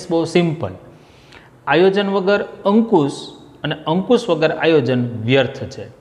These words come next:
બંને હોવા એકમની અંદર ખૂબ જરૂરી છે. બીજું, દરેક સપાટીએ થતું કાર્ય. મિત્રો, સંચાલન છે એની ત્રણેય સપાટીઓ છે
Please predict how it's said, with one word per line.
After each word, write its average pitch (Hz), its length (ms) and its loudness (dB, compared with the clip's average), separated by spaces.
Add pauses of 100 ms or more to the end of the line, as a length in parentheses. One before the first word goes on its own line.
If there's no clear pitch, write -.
(360)
બંને 170 300 2
હોવા 139 540 2
એકમની 147 420 0
અંદર 117 200 0
ખૂબ 175 280 0
જરૂરી 160 380 2
છે. 156 160 0 (1300)
બીજું, 156 220 2 (520)
દરેક 214 280 4
સપાટીએ 180 540 -2
થતું 139 400 -8
કાર્ય. 110 320 -2 (520)
મિત્રો, 196 200 0
સંચાલન 196 680 -2
છે 190 140 -2
એની 165 120 -2
ત્રણેય 170 280 -2
સપાટીઓ 113 640 -4
છે - 180 0